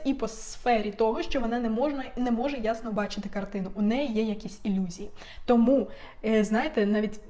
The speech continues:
я намагаюсь в цьому відео передати вам сенс, як я, наприклад, працюю з картами, але ви повинні розуміти, що це дуже обширна тема. Орієнтуватись на картах, як я вже сказала, треба на всі деталі.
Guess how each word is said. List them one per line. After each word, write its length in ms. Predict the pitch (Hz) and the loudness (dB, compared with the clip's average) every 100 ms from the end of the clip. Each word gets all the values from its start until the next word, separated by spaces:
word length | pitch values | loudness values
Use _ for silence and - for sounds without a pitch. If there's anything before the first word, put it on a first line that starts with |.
| - 214 - | -6 -4 2
я 160 | 254 | 2
намагаюсь 440 | 233 240 247 277 - | 4 2 0 -6 -8
в 60 | - | -2
цьому 240 | 214 196 | 0 0
відео 260 | 214 208 202 | 2 0 2
передати 500 | 220 220 233 233 202 | 2 4 4 2 0
вам 180 | 196 | 0
сенс, 500 | 190 - 294 339 - - | -2 -4 -4 -4 -6 -4
як 360 | 208 208 202 - | 0 2 2 2
я, 140 | 202 | 0
наприклад, 460 | 196 180 185 196 190 | 2 0 -4 -4 -4
працюю 340 | 202 - 202 | -6 -4 -6
з 80 | 190 | -6
картами, 400 | - 196 196 208 - | -4 -4 -4 -6 0
але 200 | 226 226 | 2 4
ви 120 | 226 | 2
повинні 340 | 226 214 208 | 0 2 2
розуміти, 400 | 202 196 226 269 | 0 -2 -2 -2
що 180 | - 202 | -4 -6
це 160 | - - 208 | -8 -8 -10
дуже 640 | 185 233 233 220 196 202 - | -2 2 4 4 0 -2 -4
обширна 640 | 208 - - 196 196 180 185 | -6 -6 -6 -4 -4 -6 -6
тема. 260 | 196 - - - - - - - - - - - - - | -8 -8 -12 -10 -10 -10 -14 -16 -16 -14 -14 -14 -16 -2
Орієнтуватись 680 | 247 240 240 247 269 330 311 | 4 4 4 6 4 4 2
на 100 | 233 | 0
картах, 400 | 233 202 - 196 | 2 0 0 -4
як 160 | 196 208 | -2 2
я 140 | 208 | 2
вже 160 | 196 196 | 2 -6
сказала, 400 | - 196 190 185 | -4 -2 0 2
треба 260 | 226 254 | 2 2
на 100 | 226 | 2
всі 260 | 208 - 220 | 0 -2 -2
деталі. 400 | 208 202 190 | -2 -2 -4